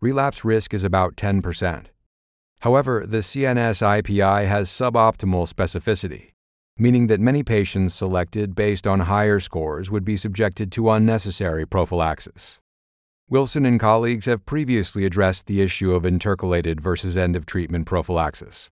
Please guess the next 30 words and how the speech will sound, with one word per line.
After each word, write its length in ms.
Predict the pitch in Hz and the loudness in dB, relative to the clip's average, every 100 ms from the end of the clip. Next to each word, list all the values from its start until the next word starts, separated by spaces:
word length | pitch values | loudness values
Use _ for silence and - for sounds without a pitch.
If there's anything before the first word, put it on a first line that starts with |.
| _ | _
Their 140 | - 127 | -2 0
retrospective, 920 | 139 - 123 - 131 - 101 98 92 | 0 -2 -2 0 -2 -2 -4 -4 0
multi-center 800 | 101 113 - 120 104 110 95 90 | 2 2 0 -4 0 -2 0 0
analysis, 720 | 90 98 98 - - - - - | 2 2 0 -2 -12 -14 -16 -4
published 460 | 113 113 120 107 | -2 -2 -4 -4
in 160 | 107 104 | -2 -2
twenty 340 | - 123 110 | 0 0 2
twenty 440 | 101 120 113 101 73 | 0 0 0 0 -4
in 280 | - 98 92 | -4 0 0
Blood 320 | 98 104 98 | 2 2 2
Advances, 720 | 87 101 101 101 - - - - - | 0 0 0 -2 -8 -16 -20 -8 0
included 500 | 117 120 123 123 104 | 0 2 0 -2 -2
three 220 | 123 151 | -2 0
hundred 320 | 156 143 127 | 2 0 0
thirty-four 500 | 127 120 110 117 104 | 0 0 0 2 2
patients 600 | 98 98 92 101 98 - | 2 0 0 0 0 0
with 160 | 98 82 | -4 -2
D 180 | 98 | 0
L 160 | 95 90 | 2 2
B 180 | 85 90 | 0 -2
C 240 | 85 87 | -2 -4
L 280 | 80 82 87 | -2 -2 -4
treated 400 | 90 120 113 104 | -4 -2 -2 0
with 180 | 107 98 | 0 2
either 320 | 110 107 107 | 2 2 2
intercalated 800 | 104 101 123 120 117 113 110 104 | 2 2 0 0 0 0 0 -2
or 260 | 104 110 | -2 -2
end-of-treatment 800 | 98 110 110 95 - 117 - 92 | 0 0 -2 -4 -4 -4 -2 -4
high-dose 540 | 85 87 85 87 85 - | 0 -2 0 -2 -2 -2
methotrexate. 760 | 87 87 80 90 80 82 - | -2 -4 -4 -4 -4 -10 -12